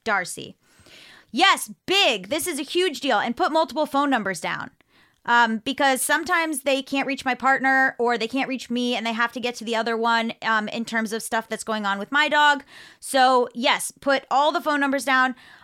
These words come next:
I can't believe they wouldn't just help a dog who ate a bee. Like,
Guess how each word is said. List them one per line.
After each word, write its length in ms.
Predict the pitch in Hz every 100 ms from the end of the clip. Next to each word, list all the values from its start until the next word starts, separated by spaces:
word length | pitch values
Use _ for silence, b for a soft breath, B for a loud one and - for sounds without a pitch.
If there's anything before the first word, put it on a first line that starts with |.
| B
I 80 | 294
can't 260 | - 440 440
believe 220 | 440 403
they 140 | 392
wouldn't 240 | 349 381 359
just 160 | 370
help 340 | 311 269 294 330
a 60 |
dog 340 | 254 277 311 269
who 140 | 285
ate 160 | 254 285
a 60 |
bee. 460 | 196 262 269 165 - _ _ _ _ _ -
Like, 160 | 277